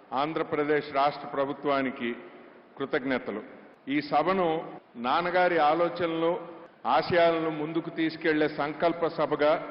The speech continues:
మేమందరం భావిస్తున్నాం. ఆయన ఎప్పుడూ ప్రచారాన్ని ఇష్టపడేవారు కాదు. మనం చేసే పనులు ప్రజోపయోగకరమైనవా కాదా అనేదే చూడమనేవారు.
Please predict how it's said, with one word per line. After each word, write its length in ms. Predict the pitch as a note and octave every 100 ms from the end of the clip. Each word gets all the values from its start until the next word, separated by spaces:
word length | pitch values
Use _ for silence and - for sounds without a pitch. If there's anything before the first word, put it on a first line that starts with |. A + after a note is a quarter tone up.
| - - - -
మేమందరం 580 | C#3+ C#3+ C#3 D3+ D3+ C3
భావిస్తున్నాం. 680 | C3+ C3+ C3+ - B2 A2 - - - - _ _
ఆయన 240 | C3 D#3+ E3
ఎప్పుడూ 320 | D#3+ G3+ G3
ప్రచారాన్ని 800 | G3 E3+ D#3 F#3 F#3 F#3 F3+ E3+
ఇష్టపడేవారు 680 | D#3+ D#3+ F#3 F3+ E3+ D#3+ D#3
కాదు. 360 | D3+ C3+ A#2 G#2 - - -
మనం 300 | C3 D3+ D#3 D#3
చేసే 300 | D#3+ E3+ G#3
పనులు 640 | G3+ - D3+ F3 F#3 C3 - - - - -
ప్రజోపయోగకరమైనవా 1500 | C3 C#3+ E3+ F3+ F3+ F3 E3+ E3 E3 E3 D#3+ D#3+ D#3+ D#3 D#3+
కాదా 420 | D#3 C#3+ D3 D3+
అనేదే 420 | D3+ D3+ D3 D#3 D#3
చూడమనేవారు. 680 | C#3+ C3+ B2+ B2 A2+ G2+ F#2+